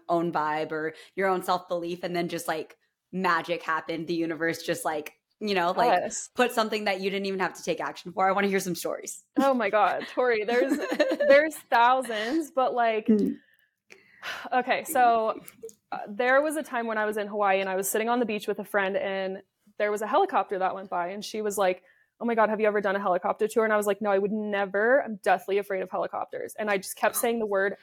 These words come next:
Speaker 2: helicopter. And I'm like, "Okay, bye." And I get in the car and close the door. And someone I had not talked to in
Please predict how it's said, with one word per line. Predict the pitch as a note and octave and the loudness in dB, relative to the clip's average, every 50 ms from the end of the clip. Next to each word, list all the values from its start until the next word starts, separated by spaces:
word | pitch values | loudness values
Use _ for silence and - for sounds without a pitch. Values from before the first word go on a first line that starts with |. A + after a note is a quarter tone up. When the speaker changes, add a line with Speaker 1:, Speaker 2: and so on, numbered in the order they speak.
| - - | -6 0
Speaker 2:
helicopter. | - C4 C#4 B3+ C4 - G3 F#3+ F#3+ - G3 G3+ G#3+ A#3+ - _ _ _ _ _ _ _ _ _ _ _ _ _ - | 2 4 4 4 2 2 0 0 0 -4 -6 -4 -4 -6 -8 _ _ _ _ _ _ _ _ _ _ _ _ _ -6
And | A#3+ A#3+ A#3 A#3 A3+ A3+ A3+ A#3 A3+ - - | -4 -2 0 0 0 -2 -2 -4 -6 -2 0
I'm | G#3+ A3 G#3+ G#3+ G#3+ G#3+ G#3+ G#3+ A3 | 2 4 6 6 4 4 2 0 -2
like, | A3 G#3+ G#3+ C4+ | -4 -4 -2 -2
"Okay, | C#4+ C#4 D4 C#4+ | -2 -2 -2 0
bye." | A3+ B3 A#3+ A#3 A3+ A3+ | 4 4 6 6 4 4
And | F#3+ A3+ A3+ | 2 -2 -4
I | A3 | -4
get | G#3+ - A3+ A#3+ - | -2 0 0 0 0
in | C#4 D4 | 0 -2
the | D4 C#4+ | -4 -4
car | C#4+ - - A#3+ G#3+ G3 F#3 F3 - | -4 0 2 4 4 4 4 0 -2
and | - G#3+ A3 G#3+ | -6 -8 -8 -8
close | - - A#3 G#3+ G#3+ A3+ A3+ | -6 -2 0 0 0 0 0
the | C4 | -2
door. | A#3 A3 G3+ F#3 F3+ | 0 2 2 2 2
And | F#3 G3+ G3+ | 0 -2 -4
someone | - A#3 A3 A3+ A#3+ | -4 -2 -2 0 0
I | B3+ | 0
had | A#3+ B3 A3+ | 0 -2 -2
not | A3 G3+ E3 - | -2 -2 -4 -2
talked | - A3 F#3+ F#3+ - - - | 0 0 0 0 -2 -12 -8
to | A#3+ G#3+ | -8 -8
in | - G3 G3+ G3 | -6 -8 -10 -12